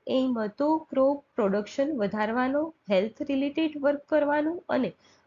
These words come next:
રૂરલ ઇકોનોમીને ઇમ્પ્રૂવ કરવાની. ત્યારબાદ આપણો નેક્સ્ટ ક્વેશ્ચન છે,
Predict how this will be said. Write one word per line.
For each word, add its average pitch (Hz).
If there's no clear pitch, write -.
રૂરલ 302
ઇકોનોમીને 208
ઇમ્પ્રૂવ 202
કરવાની. 143
ત્યારબાદ 247
આપણો 180
નેક્સ્ટ 180
ક્વેશ્ચન 196
છે, 302